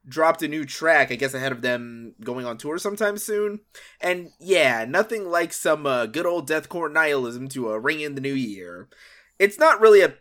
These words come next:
taste of anything to come, so they say. I mean, it is a pretty brief song at, like, what, two minutes? But, of course, fitting of the band,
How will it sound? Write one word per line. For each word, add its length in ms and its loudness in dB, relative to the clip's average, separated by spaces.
taste 320 -4
of 80 -2
anything 300 -2
to 60 -8
come, 520 -2
so 240 0
they 140 0
say. 360 0
I 60 4
mean, 180 -2
it 120 0
is 180 0
a 60 -4
pretty 220 -4
brief 280 -8
song 320 -2
at, 100 -14
like, 180 -14
what, 280 -10
two 180 -8
minutes? 400 -6
But, 300 2
of 140 4
course, 340 0
fitting 440 2
of 120 -2
the 80 -6
band, 460 -2